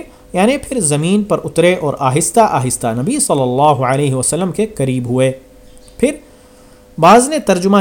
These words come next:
کیا ہے وہ ہاتھوں کے بقدر، یعنی نبی صلی اللہ علیہ وسلم اور جبرائیل علیہ السلام کی باہمی قربت کا بیان ہے۔ اللہ تعالیٰ اور نبی صلی اللہ علیہ وسلم کی قربت کا اظہار نہیں ہے، جیسا کہ بعض لوگ باور کراتے ہیں۔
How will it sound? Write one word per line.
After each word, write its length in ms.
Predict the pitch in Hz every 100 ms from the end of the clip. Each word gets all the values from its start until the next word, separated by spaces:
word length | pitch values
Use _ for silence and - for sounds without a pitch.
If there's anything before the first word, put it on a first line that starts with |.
| 190
کیا 240 | 160 151
ہے 160 | 156 220
وہ 300 | 226 220 135
ہاتھوں 360 | 139 151 208 220
کے 300 | 190 190 208 - - -
بقدر، 400 | 135 - 135 135 -
یعنی 280 | 147 196 269
نبی 260 | 190 208
صلی 200 | 254 175
اللہ 200 | 131 127
علیہ 460 | 147 147 139 131 135
وسلم 360 | 127 - 185 214
اور 160 | 208 156
جبرائیل 640 | 131 139 139 185 196 262
علیہ 200 | 160 135
السلام 520 | 131 - 127 139 156
کی 320 | 143 156 147 139 - - 143 139
باہمی 380 | 165 185 294 269
قربت 340 | - 180 190 -
کا 100 | 180
بیان 400 | 143 127 123 123
ہے۔ 160 | 123 127 - - - - - - - -
اللہ 160 | 262 311
تعالیٰ 220 | 254 247
اور 120 | 240
نبی 300 | 214 180 262
صلی 200 | 294 202
اللہ 200 | 156 147
علیہ 400 | 160 147 131 139
وسلم 320 | 139 135 185 214
کی 100 | 151
قربت 380 | 165 175 214 -
کا 80 | 160
اظہار 400 | 123 131 139 139
نہیں 320 | 131 131 165
ہے، 100 | 247 - - - -
جیسا 340 | 143 147 208
کہ 140 | 202 208
بعض 400 | 139 139 139 120
لوگ 220 | 139 143
باور 400 | 127 135 139 143
کراتے 420 | 135 117 110 117
ہیں۔ 140 | 107